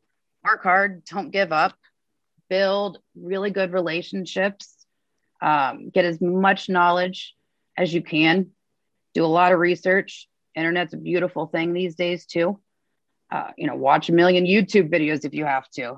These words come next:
I mean, there's so many ways you can get information now in, you know, five seconds. Um, but again, just, you know, relationships, don't give up.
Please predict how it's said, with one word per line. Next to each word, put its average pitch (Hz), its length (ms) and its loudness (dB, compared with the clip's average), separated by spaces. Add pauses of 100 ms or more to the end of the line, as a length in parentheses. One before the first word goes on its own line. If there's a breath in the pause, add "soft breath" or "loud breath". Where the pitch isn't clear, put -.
I 151 60 -4
mean, 160 180 4
there's 156 220 -2
so 185 160 4
many 196 240 2
ways 175 400 4
you 160 60 -14
can 156 160 -4
get 160 120 -4
information 147 680 -6
now 131 360 -4 (440)
in, 143 380 2
you 160 100 2
know, 127 260 0
five 151 240 4
seconds. 139 560 -4 (720 loud breath)
Um, 139 360 -4 (160)
but 156 100 4
again, 165 400 4
just, 180 220 0 (200)
you 170 120 -8
know, 139 160 -10 (1600)
relationships, 175 1120 4 (1200)
don't 156 160 -2
give 160 120 -2
up. - 220 0